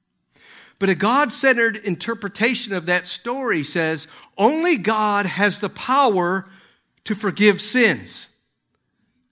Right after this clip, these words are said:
Therefore, Jesus, who offered the man forgiveness, is God. Since Jesus is God, he sees the greatest need of this man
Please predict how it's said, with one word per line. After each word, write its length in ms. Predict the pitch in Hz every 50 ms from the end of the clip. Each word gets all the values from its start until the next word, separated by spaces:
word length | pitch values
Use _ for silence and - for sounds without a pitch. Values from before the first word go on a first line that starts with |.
| _ _ _
Therefore, 520 | 165 208 269 294 - - 220 208 214 220
Jesus, 560 | 180 135 123 180 240 277 254 190 233 226 202 -
who 180 | 202 202 202
offered 360 | 202 220 247 254 - 302 226
the 80 | - 214
man 280 | 196 190 196 196 196 185
forgiveness, 720 | - - 175 143 180 240 269 240 196 170 175 170 - - - _ _ _ _
is 180 | 156 151 120
God. 380 | - - 156 156 147 139 107 87 - _ _ _ _ _ _ _ _ _ _ _ _ _ _ _ _ _ _ _
Since 340 | _ - - 240 208 147 139
Jesus 560 | 131 - 180 226 262 269 254 269 269 247 190
is 180 | 208 220 175 143
God, 360 | - - 214 196 190 185 185
he 260 | 170 143 - 233 277
sees 460 | 294 262 - - 254 247 226 190 165 -
the 80 | 208
greatest 640 | 170 139 139 147 165 202 233 254 254 269 254 - -
need 300 | - 202 196 196 185 180
of 160 | 190 180 151 143
this 240 | 185 214 208 -
man 360 | 190 180 165 156 151 160 165